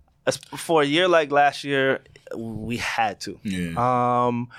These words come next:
Speaker 1: and now to kinda change the tone a little bit,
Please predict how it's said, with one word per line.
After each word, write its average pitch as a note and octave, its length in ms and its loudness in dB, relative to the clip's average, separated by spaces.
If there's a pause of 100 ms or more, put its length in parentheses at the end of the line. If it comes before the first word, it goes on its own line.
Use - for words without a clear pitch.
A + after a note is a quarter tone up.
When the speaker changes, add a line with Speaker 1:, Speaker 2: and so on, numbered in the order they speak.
(920)
Speaker 1:
and F3+ 100 2
now E3+ 160 4
to D#3+ 100 4
kinda D#3 280 2
change E3+ 340 0
the - 60 -10
tone G3+ 260 2
a F3 60 4
little D3+ 180 0
bit, F#3+ 260 0